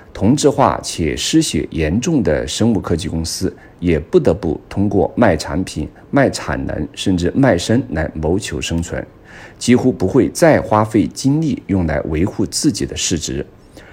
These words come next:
而寒冬也加快了生物科技公司、制药企业和V C的三方合作，形成了医药产业生态的真正核心。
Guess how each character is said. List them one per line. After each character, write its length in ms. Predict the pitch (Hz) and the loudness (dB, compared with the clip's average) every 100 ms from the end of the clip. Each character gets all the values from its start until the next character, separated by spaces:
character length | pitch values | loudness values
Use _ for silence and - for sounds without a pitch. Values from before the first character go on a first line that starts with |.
| - | -2
而 140 | - 120 | 4 4
寒 280 | - 98 | 6 2
冬 220 | 127 156 165 | 4 2 2
也 160 | 78 | -4
加 240 | 73 95 98 | 0 2 2
快 180 | 92 82 | 0 -2
了 140 | 67 | -2
生 240 | - 95 | -2 2
物 60 | 95 | 2
科 180 | 78 85 | 0 -4
技 120 | 76 | -4
公 160 | 80 80 | -4 -6
司、 300 | - 87 - - | -4 -4 -4 -10
制 180 | - 143 | -2 2
药 160 | 117 78 | 2 2
企 280 | - - 80 | -4 -6 -4
业 120 | - | -4
和 120 | - | -4
V 220 | - 98 127 | 0 2 2
C 220 | 127 123 | 2 0
的 140 | - | 0
三 300 | - - 104 | -2 0 0
方 220 | 104 104 107 | 0 -2 -2
合 160 | - | -6
作， 200 | - 78 - - - - - - - - | -2 -2 -4 -20 -20 -20 -20 -20 -20 -12
形 240 | - 135 | 2 4
成 220 | 151 120 | 4 4
了 160 | 107 98 | 4 4
医 120 | 135 | 4
药 180 | 160 151 | 4 4
产 240 | - 80 78 | 0 -4 -2
业 100 | 80 | -2
生 240 | - 101 | 0 -2
态 200 | 107 101 | 0 -2
的 100 | 76 | -2
真 300 | - - 156 | 0 2 2
正 200 | 175 123 - | 2 -2 -2
核 180 | - | -8
心。 240 | - - | -6 -4